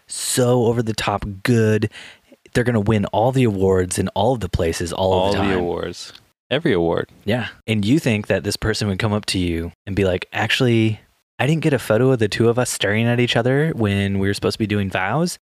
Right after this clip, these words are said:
Speaker 1: where you can't really tell what's going on other than that we're looking at each other. You think that's gonna happen?
Speaker 2: Mm-hmm. One hundred percent.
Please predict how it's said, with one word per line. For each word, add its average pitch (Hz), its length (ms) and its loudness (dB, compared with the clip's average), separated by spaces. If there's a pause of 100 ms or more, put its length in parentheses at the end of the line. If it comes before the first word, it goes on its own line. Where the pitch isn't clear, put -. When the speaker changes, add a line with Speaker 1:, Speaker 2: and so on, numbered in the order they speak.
(120)
Speaker 1:
where 107 120 0
you 104 80 2
can't 101 300 -2
really 107 240 2
tell 107 220 2
what's 107 160 0
going 101 240 0
on 101 220 0
other 98 200 2
than 95 120 0
that 95 140 0
we're 92 100 0
looking 92 300 -2
at 76 140 -8
each - 140 -8
other. 80 260 -8
You 98 100 -2
think 104 220 -2
that's 92 240 -4
gonna 85 160 -6
happen? - 400 -8 (240)
Speaker 2:
Mm-hmm. 113 340 0 (380)
One 90 240 -2
hundred 101 300 -2
percent. 92 340 -4